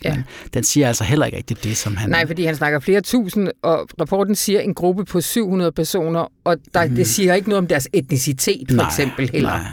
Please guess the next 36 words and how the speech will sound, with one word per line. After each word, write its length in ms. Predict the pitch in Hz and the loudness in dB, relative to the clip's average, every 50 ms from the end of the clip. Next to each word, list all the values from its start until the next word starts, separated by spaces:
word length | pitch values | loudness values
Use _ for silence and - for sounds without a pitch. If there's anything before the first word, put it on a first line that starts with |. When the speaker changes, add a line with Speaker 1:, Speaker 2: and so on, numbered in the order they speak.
| - - | -8 -6
Speaker 2:
Og 100 | 131 - | -4 -2
til 140 | - 123 120 | 0 2 2
det 140 | 143 143 | 2 4
så 80 | 143 147 | 2 2
siger 220 | 131 - 139 123 | 0 2 2 2
han 160 | 120 117 110 107 | 2 2 2 0
så 120 | - - | 0 -2
bare, 320 | - 104 101 104 107 113 | 0 0 0 0 0 -2
og 100 | 101 131 | -2 0
det 60 | 151 156 | 2 2
er 40 | |
også 180 | 143 135 - 143 | 2 2 2 0
en 60 | 127 | 0
klassisk 400 | - - 117 - - 131 - - | 2 0 -2 0 0 -2 -2 -2
dansk 260 | 117 101 - - - | -4 -4 -6 -6 -8
figur, 340 | - - - - 117 - 127 | -6 -6 -4 -4 -4 -2 -2
ikke? 140 | 151 180 180 - - | -2 -4 -4 -2 -2
Det 80 | 127 | -2
der 60 | 110 | -2
så 120 | - - 127 | -2 -2 -4
siger 160 | - 110 104 | -4 -4 -2
han, 80 | 104 107 | -2 -2
"Nej, 120 | 117 131 | -2 -2
nej, 160 | 120 104 107 | -2 -2 -4
selvfølgelig 380 | - - - - 131 123 123 - | -6 -8 -6 -4 -2 -2 0 0
gør 80 | 120 | 0
den 100 | 117 117 | 0 0
ikke 100 | 110 113 | -2 -2
det, 120 | - 110 - | -2 -4 -4
for 120 | - - | -4 -6
det 220 | - - 117 104 - | -6 -4 -4 -4 -4
er 100 | 107 110 | -4 -4
jo 100 | 117 117 | -4 -2
Sverige." 420 | - - - 120 104 - 104 - - - _ _ - - - - - - | -2 -2 -2 -2 -4 -4 -8 -12 -14 -18 _ _ -20 -20 -20 -18 -12 -8
Speaker 1:
Ah, 480 | - - - - - - - - - | -6 -6 -4 -4 -4 -4 -6 -6 -8
ja, 40 | 90 | -10